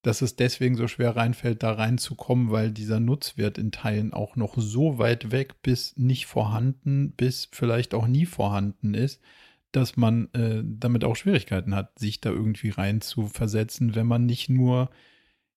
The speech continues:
technologieverliebt ist, sondern halt auf den Gan-, also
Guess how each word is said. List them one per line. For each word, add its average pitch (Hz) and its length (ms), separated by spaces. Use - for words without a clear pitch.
technologieverliebt 131 1600
ist, 143 280
sondern 123 480
halt - 160
auf 120 140
den 127 120
Gan-, 113 160
also 113 360